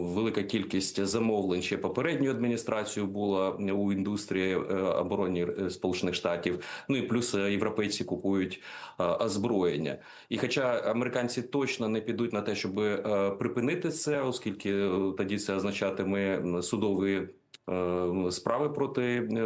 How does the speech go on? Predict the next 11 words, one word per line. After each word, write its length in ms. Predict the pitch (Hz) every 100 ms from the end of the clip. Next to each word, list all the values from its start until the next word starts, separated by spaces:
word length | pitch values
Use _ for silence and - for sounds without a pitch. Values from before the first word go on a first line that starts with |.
| 110
уряду 440 | 104 117 113 101
Сполучених 520 | 107 - 104 101 107 101
Штатів, 380 | 101 90 95 -
але 360 | 110 113 117
призупинити 1080 | 117 - 123 117 120 127 120 147 160 135 120
або 280 | 104 101 107
якось 360 | 107 101 104 104
ускладнити 580 | - 120 117 113 107
цей 200 | 101 -
процес 460 | - 104 - 107 -
вони, 280 | 98 104